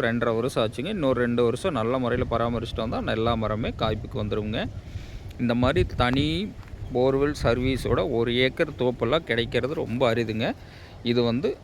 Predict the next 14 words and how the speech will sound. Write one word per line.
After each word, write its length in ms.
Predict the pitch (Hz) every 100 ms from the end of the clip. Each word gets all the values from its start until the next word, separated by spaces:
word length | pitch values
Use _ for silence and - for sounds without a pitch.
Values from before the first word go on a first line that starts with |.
| -
நல்ல 440 | 120 117 117 156 165
முறையில 360 | 135 123 123
பராமரிச்சுட்டு 640 | 175 127 123 123 117 - 113
வர்றாங்க. 300 | 110 110 170 - -
நீங்க 260 | 123 113 110
வந்து 200 | 113 165
இந்த 160 | 139
பூமி 300 | 110 117 127 139
பாருங்க. 400 | - 120 127 113 165 - - - - - - - - - - -
பூமி 280 | 127 180 180
பிடிச்சிருந்தவங்க 640 | - 127 135 127 139 175 156
நேர்ல 340 | 120 147 135
வந்து 180 | 120 135
பாருங்க. 440 | - 120 127 120